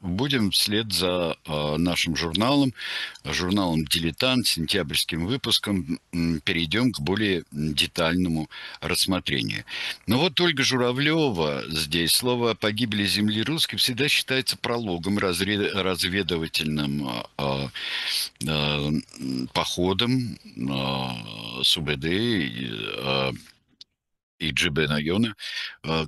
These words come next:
к-, конечно, считается вот такой их периферический, а,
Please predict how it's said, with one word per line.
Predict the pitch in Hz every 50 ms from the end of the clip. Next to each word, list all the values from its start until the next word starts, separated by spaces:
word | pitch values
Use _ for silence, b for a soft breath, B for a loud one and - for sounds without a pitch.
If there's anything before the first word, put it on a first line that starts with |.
| 69 -
к-, | 80 87 90 85 -
конечно, | - 87 85 90 98 104 - - 107 98
считается | - - - 78 - 95 104 107 - - - 80
вот | 85 90 - - - - - _ - 80 80 -
такой | - 90 - - 104 110 113 104 98
их | - - 101 101 92 - -
периферический, | - 95 90 87 - - 95 101 110 - - 104 90 - - - 101 101 95 90 90 87 82 71 - - -
а, | 78 80 80 80 80 80 76 76 76 76